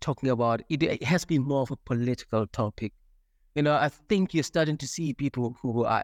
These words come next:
actually, who want to understand what E S G means in the natural resources sector. Normally, when I have a conversation with, uh, various institutions in Europe, I try and point them to, uh, Royal Bafokeng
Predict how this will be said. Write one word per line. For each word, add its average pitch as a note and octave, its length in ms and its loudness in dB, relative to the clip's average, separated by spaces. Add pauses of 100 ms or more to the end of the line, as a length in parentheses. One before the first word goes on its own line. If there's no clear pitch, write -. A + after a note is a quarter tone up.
actually, A#2 400 -2
who B2+ 80 -4
want B2+ 260 0
to B2 120 0
understand A2+ 540 0
what A#2+ 160 0 (100)
E C3 200 0
S B2+ 120 -4
G B2 220 -2
means B2+ 540 0 (320)
in C3 100 0
the A2+ 80 2
natural A2+ 400 0
resources G#2+ 540 -2
sector. - 480 -2 (720)
Normally, F3 400 2
when C#3+ 220 0
I C3 80 0
have C3+ 300 -2
a C3+ 60 -2
conversation A#2 760 -2
with, A#2 220 -8
uh, A2+ 320 2
various A#2 420 0
institutions A2 760 -4
in A2 180 -2
Europe, G#2+ 320 0 (380)
I C3+ 80 2
try D#3+ 360 2
and C3 180 0
point B2+ 380 -2
them A2+ 180 -4 (120)
to, A2+ 300 -6
uh, G#2+ 260 -4 (160)
Royal B2 260 0
Bafokeng A2 640 -4